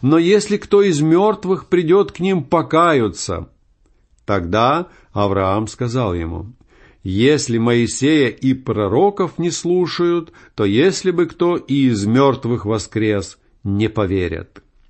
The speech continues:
Некоторые считают, что немало людей покаялись бы, если бы кто-то возвратился из мёртвых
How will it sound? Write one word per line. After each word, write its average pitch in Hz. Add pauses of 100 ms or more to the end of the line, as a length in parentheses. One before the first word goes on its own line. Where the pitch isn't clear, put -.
(1600)
Некоторые 190
считают, 135
что 131
немало 120
людей 135
покаялись 143
бы, 135
если 135
бы 127
кто-то 135
возвратился 113
из 104
мёртвых 139